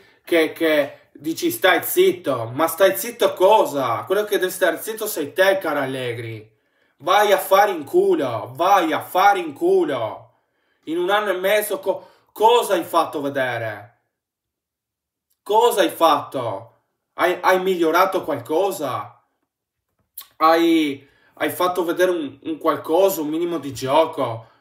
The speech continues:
Non hai un cazzo di schema. Non insegni nulla. Non hai valorizzato nessun giocatore. E non ditemi, "Eh, ma ha messo i giovani." I giovani cosa che li ha messi perché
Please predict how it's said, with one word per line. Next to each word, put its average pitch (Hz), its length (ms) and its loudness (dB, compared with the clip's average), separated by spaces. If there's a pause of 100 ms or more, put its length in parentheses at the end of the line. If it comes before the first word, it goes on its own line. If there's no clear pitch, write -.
(100)
Non 156 180 -4
hai 175 140 2
un 160 160 -6
cazzo 160 340 0
di 147 140 -8
schema. 127 720 -6 (840)
Non 180 500 0
insegni 190 500 0
nulla. 156 720 0 (220)
Non 196 320 0
hai 202 160 4
valorizzato 185 800 2
nessun 170 320 -4
giocatore. 147 920 -4
E 151 80 -10
non 170 140 -4
ditemi, 170 400 -2
"Eh, 185 320 4
ma 185 180 2
ha 175 60 4
messo 175 300 -2
i 143 80 -6
giovani." 131 720 -2 (220)
I 139 140 -8
giovani 190 420 0
cosa 175 380 2
che 160 120 -6
li 156 80 -4
ha 147 60 -2
messi 170 340 -4
perché 147 360 -8